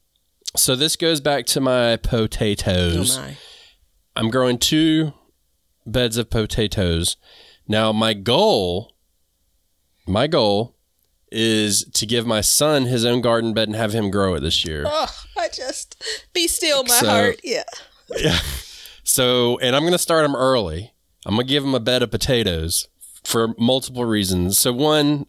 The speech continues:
Speaker 1: um, I asked <laughs> him, I said, "This, you're gonna like this." I said, "David,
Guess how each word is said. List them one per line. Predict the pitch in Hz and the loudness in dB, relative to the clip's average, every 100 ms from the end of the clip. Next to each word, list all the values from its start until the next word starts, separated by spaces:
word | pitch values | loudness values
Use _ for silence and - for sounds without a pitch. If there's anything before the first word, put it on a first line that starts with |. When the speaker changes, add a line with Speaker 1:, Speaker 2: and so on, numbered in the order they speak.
| - | -2
Speaker 1:
um, | 107 104 107 113 | 0 2 0 -2
I | 117 | 0
asked | 110 107 - - | 0 0 -2 -2
<laughs> | 127 | -2
him, | 98 95 - - - - - | -2 -4 -14 -14 -14 -16 -8
I | - | -2
said, | - 98 98 | 0 0 0
"This, | 104 - | -2 -2
you're | 101 101 | -4 -2
gonna | 95 | 0
like | 87 80 | -2 -2
this." | 85 85 | -2 -2
I | |
said, | 98 - 95 | -2 -2 0
"David, | 110 98 82 | 0 0 -4